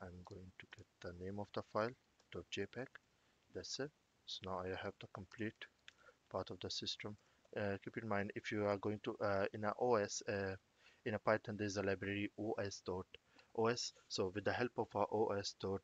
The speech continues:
uh, work or O S dot directory, you c-, uh, you can get the get ab-, absolute part of this file. So now the, that's the file. Now I'm going to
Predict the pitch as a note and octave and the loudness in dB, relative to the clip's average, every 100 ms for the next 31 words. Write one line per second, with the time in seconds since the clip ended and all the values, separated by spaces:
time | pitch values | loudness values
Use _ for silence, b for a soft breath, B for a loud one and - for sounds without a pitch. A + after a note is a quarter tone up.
0 | - G2+ F#2 F#2 F#2 F#2+ G#2+ - B B | 0 0 0 0 0 0 -2 -10 B B
1 | B G2+ - G#2+ G#2 G2 - G2 F2+ - | B -2 0 2 2 2 0 0 0 -2
2 | G2 F#2 G2+ - - F2+ - B B G#2+ | 0 0 -4 -6 -6 -6 -8 B B -4
3 | G#2 - G#2+ G2+ G2+ G2+ - G2+ - G2+ | -4 -2 0 2 2 0 -2 -6 -4 -2
4 | G2 F#2 F#2 G2+ - G#2 - G2 - F#2+ | -2 -2 -2 -2 -2 -4 -4 -4 -2 -2
5 | G2 - F#2 - - F#2 - F2 G2 - | -2 0 0 0 -10 -8 -4 -2 -4 -6
6 | - G2 F2+ F#2+ F#2 F#2 - - - - | -12 -6 -2 -2 -2 -4 -6 -18 -6 -6
7 | - - F#2+ G#2+ A2 G#2 G2 G2 G2+ G2+ | -6 -2 0 0 0 2 2 0 -4 -2
8 | A2 | -4